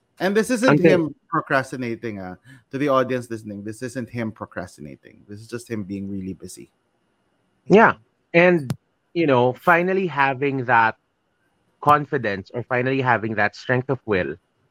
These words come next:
Speaker 2: to push that through into the universe and say, "Alam nyo,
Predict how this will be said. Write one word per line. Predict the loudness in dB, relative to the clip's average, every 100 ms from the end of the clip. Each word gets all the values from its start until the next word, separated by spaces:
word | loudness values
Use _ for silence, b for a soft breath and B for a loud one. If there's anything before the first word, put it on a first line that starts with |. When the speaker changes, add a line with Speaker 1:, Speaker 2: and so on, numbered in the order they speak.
| _ _ _ _ _
Speaker 2:
to | 4
push | 4 4
that | 4 6 4 0
through | -4 0 0 0
into | -2 -4 -2 -2
the |
universe | 0 2 0 0 -2 -2 -4
and | -6
say, | -6 -4 0 0 -2 _ _ _ _ _ _ _ _ _ _ _ _
"Alam | 6 8 8
nyo, | 8 8 6